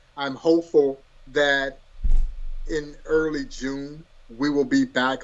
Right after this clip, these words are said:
open, um, you know, again, in a reduced scale capacity, but, you know, again, back open again and trying to get back to the business of celebrating this history and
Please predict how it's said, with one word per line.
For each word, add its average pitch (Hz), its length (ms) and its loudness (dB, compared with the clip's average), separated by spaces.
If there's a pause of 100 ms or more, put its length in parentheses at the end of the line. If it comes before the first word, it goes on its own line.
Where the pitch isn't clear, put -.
open, 143 500 0 (460)
um, 127 800 0 (100)
you 156 80 0
know, 127 200 0
again, 135 400 0
in 135 160 0
a 127 100 4
reduced 135 540 -2
scale 135 560 4 (280)
capacity, 139 680 2
but, 123 300 -2 (100)
you 156 100 -6
know, 143 180 0
again, 151 260 -4
back 151 280 -4
open 147 300 0
again 135 480 4
and 117 140 -6 (320)
trying 160 340 -2
to 160 80 -2
get 135 320 0
back 139 340 -2 (460)
to 165 140 6
the 143 140 -4
business 143 720 -2 (100)
of 135 320 0 (300)
celebrating 139 680 0
this 123 200 -6
history 135 580 -2
and 107 140 -8